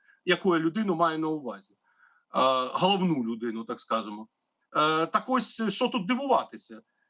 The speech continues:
Е, і, е, багато людей, ну, просто знецінюють це питання, але це питання, яке спрямоване наше майбутнє. Це по-перше.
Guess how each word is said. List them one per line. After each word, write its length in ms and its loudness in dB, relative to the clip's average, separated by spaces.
Е, 280 4
і, 360 2
е, 220 -4
багато 420 2
людей, 540 -4
ну, 100 -2
просто 340 -2
знецінюють 720 0
це 120 -12
питання, 400 -4
але 220 4
це 140 -4
питання, 380 0
яке 160 -4
спрямоване 380 -4
наше 240 0
майбутнє. 480 -4
Це 120 -8
по-перше. 640 0